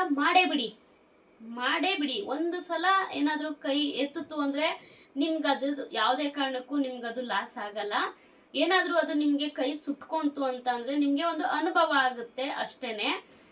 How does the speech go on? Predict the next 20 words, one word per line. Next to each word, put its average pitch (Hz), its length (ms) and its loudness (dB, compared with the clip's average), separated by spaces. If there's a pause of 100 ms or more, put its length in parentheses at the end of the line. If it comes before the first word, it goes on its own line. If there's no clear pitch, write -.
(180)
ಆದ್ರಿಂದ 302 500 4 (100)
ನಾನು 277 340 0
ಇದೊಂದು 254 320 -4
ಮಾತನ್ನ 247 420 -6
ಹೇಳ್ಬಲ್ಲೆ. 233 760 -2
ಫಸ್ಟ್ - 580 -2
ಪಾಯಿಂಟ್ 277 340 2
ಬಂದು 247 420 -4
ಸ್ಯಾರಿಗೆ 277 520 0
ಎಷ್ಟು 330 460 -6
ಇನ್ವೆಸ್ಟ್ 240 540 -6
ಮಾಡ್ಬೇಕು 196 600 -8
ಅಂತ 196 220 -10
ಹೇಳ್ಬಿಟ್ಟು, 190 800 -4 (480)
ಸ್ಯಾರಿಗೆ 349 960 2
ಸ್ಟಾರ್ಟಿಂಗ್ 285 680 0
ಅಲ್ಲಿ 277 320 0
ಒಂದು 240 380 -4
ಟೆನ್ 339 460 -2
ತೌಸಂಡ್ 294 580 0